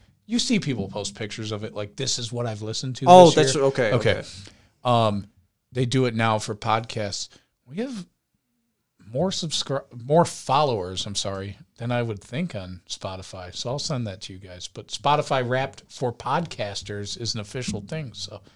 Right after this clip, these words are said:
Speaker 1: it's pretty cool. So thank you guys for listening on Spotify, Apple Podcasts, Ghana, Gia Savan.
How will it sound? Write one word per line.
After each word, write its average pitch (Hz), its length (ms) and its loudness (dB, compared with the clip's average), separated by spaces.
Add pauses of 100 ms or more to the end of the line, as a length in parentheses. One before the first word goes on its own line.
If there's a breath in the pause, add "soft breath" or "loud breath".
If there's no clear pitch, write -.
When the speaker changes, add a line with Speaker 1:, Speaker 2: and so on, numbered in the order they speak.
(220)
Speaker 1:
it's 165 100 -6
pretty 175 240 0
cool. 175 240 -4 (200 soft breath)
So - 140 -6
thank 139 240 -6
you 135 60 -6
guys 127 240 0
for 120 140 -4
listening 113 320 -4
on 98 140 -8
Spotify, 98 680 -8 (280)
Apple 123 280 -8
Podcasts, 110 680 -8 (440)
Ghana, 120 540 -2 (460)
Gia 127 340 0
Savan. 113 680 0